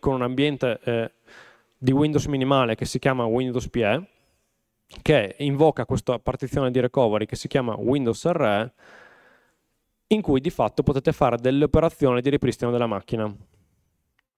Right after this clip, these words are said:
Di fatto... Eh, queste operazioni le potete chiamare prima del login, ok?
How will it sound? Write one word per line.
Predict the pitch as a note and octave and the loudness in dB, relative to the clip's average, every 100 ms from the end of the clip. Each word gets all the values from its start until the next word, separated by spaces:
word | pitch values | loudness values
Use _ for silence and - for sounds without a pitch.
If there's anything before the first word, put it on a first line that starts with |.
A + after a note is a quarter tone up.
| _ _ _ - - | _ _ _ -20 -12
Di | - D#3 | 0 2
fatto... | E3+ C3+ - E3+ F3 E3+ - _ _ - | 4 2 2 4 4 0 -10 _ _ -4
Eh, | D#3 A#2+ - _ _ - | 0 0 -2 _ _ 0
queste | E3 E3+ | 0 2
operazioni | E3+ E3+ - C#3 C3+ | 0 0 2 0 2
le | D3 | 0
potete | D3 D3+ D3 D#3 | 0 0 -2 -2
chiamare | F3 D3+ C#3 D3+ | 0 2 2 0
prima | _ - E3 D#3 | _ 0 2 2
del | D3 | 2
login, | C#3 A2+ G#2+ G#2 - | 2 0 -2 -6 -8
ok? | - A#2+ B2 A#2+ | -6 0 2 2